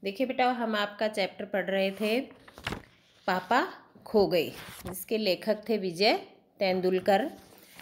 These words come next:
हम इसमें पेड़ और लेटर बॉक्स और खंबा तीनों की वार्तालाप, ये एक एकांक के रूप में है, मराठी एकांक की है तुम्हारे।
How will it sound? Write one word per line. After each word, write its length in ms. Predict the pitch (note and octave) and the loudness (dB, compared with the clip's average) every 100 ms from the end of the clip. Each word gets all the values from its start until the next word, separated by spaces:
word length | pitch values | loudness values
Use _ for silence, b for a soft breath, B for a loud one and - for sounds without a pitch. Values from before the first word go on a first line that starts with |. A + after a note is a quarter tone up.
| B | B
हम 180 | A#3+ D4+ | 2 4
इसमें 520 | D4+ C4+ C4+ C4 B3+ | 4 2 4 4 4
पेड़ 340 | A#3+ A#3+ C4+ C4+ | 6 6 6 4
और 380 | A#3 G#3 - - | 2 2 -2 -2
लेटर 340 | G3 G3+ G#3+ | -2 0 0
बॉक्स 480 | G3+ A#3 A#3+ - - _ _ _ _ _ _ - | 4 2 2 -8 -12 _ _ _ _ _ _ -8
और 160 | A3+ A#3 | -6 -2
खंबा 320 | A3 F3+ E3 C3 - | 0 2 0 -2 -8
तीनों 260 | - A3 A3+ | -4 -2 0
की 140 | A#3+ | 0
वार्तालाप, 640 | B3 G3 F#3 G3 F#3 G3 G3+ | 4 4 4 2 2 2 0
ये 220 | G3+ G#3 G3+ - - - | 0 2 0 -4 -20 -10
एक 220 | G3 G3 A3 A3+ - - | -10 -2 0 0 -6 -2
एकांक 420 | G3 G3 F#3+ G3 | -2 2 2 2
के 100 | G3 | 0
रूप 200 | G#3 F3+ F3 | 2 2 2
में 140 | F#3 | 0
है, 160 | G3 A#3 | 2 2
मराठी 460 | B3+ G3 F#3+ F#3+ G#3+ | 4 4 2 2 -2
एकांक 420 | F#3 F3 F3 F3 | 0 0 0 -2
की 120 | G#3 | -2
है 100 | G3+ | -2
तुम्हारे। 560 | G3+ G#3 G#3 A#3 D#4 | -2 0 2 2 0